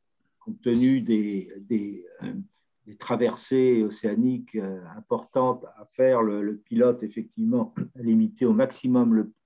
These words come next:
le poids. Mais on a trouvé des lettres de, d'Australie vers les États-Unis. Je pense, moi, très sincèrement que cette lettre,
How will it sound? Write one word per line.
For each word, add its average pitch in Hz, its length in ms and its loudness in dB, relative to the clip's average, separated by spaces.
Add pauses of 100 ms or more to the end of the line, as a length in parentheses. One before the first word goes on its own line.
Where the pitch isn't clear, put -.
le 120 140 -10
poids. 131 400 -4 (760)
Mais 139 360 2
on 151 180 -2
a 185 120 2
trouvé 156 640 -2 (320)
des 131 100 -2
lettres 131 560 -4
de, 104 640 -6 (840)
d'Australie 139 800 -2 (320)
vers 135 200 2
les 135 200 -2
États-Unis. 123 720 -2 (2000)
Je 120 220 -4
pense, 180 400 -4
moi, 156 140 -2
très - 340 -2
sincèrement 175 1000 -4 (160)
que 147 120 -2
cette 151 340 -2
lettre, 160 480 -2